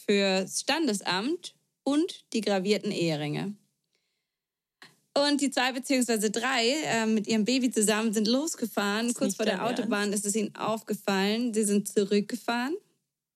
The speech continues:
Speaker 1: und diese Tüte war weg.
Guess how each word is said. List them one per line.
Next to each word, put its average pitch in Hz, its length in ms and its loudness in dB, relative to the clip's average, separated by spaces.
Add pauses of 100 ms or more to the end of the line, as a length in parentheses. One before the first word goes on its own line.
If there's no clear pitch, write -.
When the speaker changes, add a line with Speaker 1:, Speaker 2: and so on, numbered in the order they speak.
(400)
Speaker 1:
und 240 420 0
diese 240 300 0
Tüte 196 420 0
war 170 340 -2
weg. - 400 -10